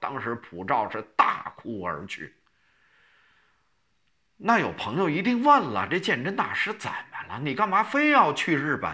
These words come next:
呢？我想这大师的情怀啊，咱们体会。我想跟日本、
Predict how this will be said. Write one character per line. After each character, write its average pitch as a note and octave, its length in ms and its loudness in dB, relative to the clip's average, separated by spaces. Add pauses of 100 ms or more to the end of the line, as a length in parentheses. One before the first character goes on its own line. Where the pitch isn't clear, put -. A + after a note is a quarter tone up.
(120)
呢？ D#2+ 160 -14 (960)
我 - 180 6
想 A#2 220 0
这 B2 100 2
大 C#3 240 6
师 F3 220 2
的 D3+ 120 0
情 D#3 420 -4
怀 D#2 180 -6
啊， - 340 -6
咱 G2+ 120 -4
们 C3 340 -2 (220)
体 - 280 -2
会。 A2+ 300 -6 (420)
我 E3 140 0
想 G2+ 180 -2
跟 D3+ 160 2
日 F3 220 0
本、 D#2+ 240 -6